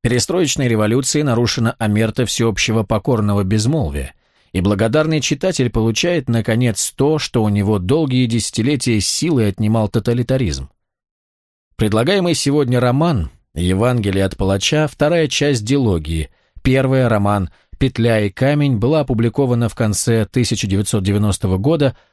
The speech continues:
написанный нами в тысяча девятьсот семьдесят шестом, тысяча девятьсот восьмидесятом годах.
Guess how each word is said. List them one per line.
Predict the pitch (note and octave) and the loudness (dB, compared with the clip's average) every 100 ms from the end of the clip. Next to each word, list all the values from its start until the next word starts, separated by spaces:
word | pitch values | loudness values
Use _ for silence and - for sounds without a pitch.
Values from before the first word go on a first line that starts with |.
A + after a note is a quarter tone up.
| _ _ G#2 | _ _ -4
написанный | G#2 F#3+ - E3 D3+ | 0 2 2 2 2
нами | C#3 D#3 D#3 D3+ | 2 2 0 -2
в | - | -2
тысяча | E3+ E3+ C#3 B2 | -2 0 -2 0
девятьсот | A#2+ A#2+ D3 B2+ | 0 2 0 0
семьдесят | - B2 A#2 - G2+ | 0 0 0 -2 -2
шестом, | - G2 - D#3+ E3+ D#3 | -2 -2 -2 0 0 0
тысяча | C3 C#3+ C3+ A#2 A2 | 0 0 0 -2 0
девятьсот | A2 A2 C3+ B2 | 0 0 0 0
восьмидесятом | A2 - G#2 G#2 - F#2+ F2+ | 0 0 0 0 0 0 0
годах. | F#2 F2 - - | 0 -2 -4 -10